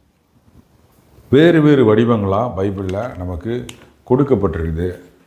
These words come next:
வசனங்கள் மூலமாக. அப்படிப்பட்ட ஒரு வசனம் என்று இரண்டு கொரிந்தியர் ஐந்தாவது அதிகாரம்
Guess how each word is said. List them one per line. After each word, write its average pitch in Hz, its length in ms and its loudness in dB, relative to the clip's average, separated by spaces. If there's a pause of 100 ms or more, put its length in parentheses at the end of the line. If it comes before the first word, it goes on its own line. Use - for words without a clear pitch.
(120)
வசனங்கள் 95 600 0
மூலமாக. 87 640 -4
அப்படிப்பட்ட 104 600 -4
ஒரு 92 120 0
வசனம் 95 400 -2
என்று 95 560 -2 (320)
இரண்டு 113 640 0 (100)
கொரிந்தியர் 98 600 -2
ஐந்தாவது 107 520 0
அதிகாரம் 87 480 -6